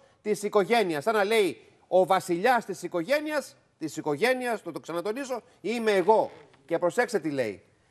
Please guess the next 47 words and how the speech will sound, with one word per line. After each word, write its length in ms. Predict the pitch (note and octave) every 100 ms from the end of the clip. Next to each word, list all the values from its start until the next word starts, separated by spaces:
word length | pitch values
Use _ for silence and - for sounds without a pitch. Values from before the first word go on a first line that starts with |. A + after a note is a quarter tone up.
| _ _
«Θα 180 | D3 D3
βρούμε 300 | G#3 A#3+ A#3
σπίτι 440 | - G#3+ A3 A#3+
στην 200 | - G#3
Ελλάδα. 540 | G3+ A3 A3 A#2+ G#2 - _ _ _
Το 100 | G#3
έχουμε 300 | G3+ A3 A3
πει. 380 | A3+ F3 - - _ _
Η 100 | D3+
περιοχή 300 | E3+ E3 G3
που 80 | G3+
τον 100 | G#3
ενδιαφέρει 340 | F#3+ F3+ G3+
στην 140 | -
Ελλάδα 400 | F3 F3 F#3 G3+
είναι 200 | G3+ A3
Πέριξ 380 | G#3+ G#3+ A3+ A#3
του 100 | A3
Κέντρου. 420 | G3+ A#3 C#3+ A2+ F#2 _ _ _
Πέριξ 260 | G3 G#3+ -
των 120 | G#3+
Ανακτόρων, 540 | G#3 G3+ - A#3+ G#3+
όπως 260 | F3+ D3 F3
το 100 | F3+
λέμε, 300 | D3+ E3+ C3+
εκεί 220 | C3 C#3+ E3+
στο 120 | E3+
Προεδρικό 400 | F3 E3+ F#3+ A3+
Μέγαρο. 400 | A3+ F3 C#3+ A#2 _ -
Εκεί 240 | E3 B3
που 80 | A#3+
μένει 200 | C4 C4+
και 80 | C4+
η 40 |
μάνα 280 | C#4 A3 D#3+
του, 80 | E3
η 120 | F3
Άννα 180 | G#3 A3
Μαρία. 380 | A3+ A3 D3 - _ _ _
Όμως, 760 | F#3 A3 A3+ A3 A#3+ A#3 - _ _ _ _
στο 220 | _ G3+
πίσω 280 | G3 C4 A#3+
μέρος 200 | A#3 B3
του 100 | A3+
μυαλού 380 | A3 G3 F#3+ G3
του 100 | G#3
είναι, 380 | A#3+ G#3+ C#3